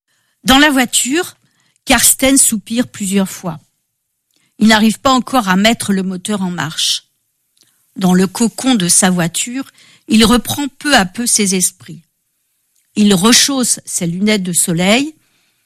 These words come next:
sort son téléphone de sa poche et le tend à l'arrière. «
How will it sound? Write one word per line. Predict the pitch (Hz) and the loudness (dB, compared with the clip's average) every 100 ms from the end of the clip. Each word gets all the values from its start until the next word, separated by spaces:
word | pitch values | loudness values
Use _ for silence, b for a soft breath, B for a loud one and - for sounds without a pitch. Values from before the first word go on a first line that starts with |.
| b b b | b b b
sort | - - 247 - | -2 2 2 0
son | - 175 | -2 -2
téléphone | 202 233 214 - 220 190 | -2 0 0 0 0 0
de | 180 | -4
sa | - 151 | -6 -8
poche | 208 202 233 - - _ 208 | -4 -4 -2 -4 -10 _ 0
et | |
le | 196 180 | 0 0
tend | - 220 - | -4 -4 -4
à | 190 | -4
l'arrière. « | 170 160 170 135 - | -2 -4 -6 -8 -12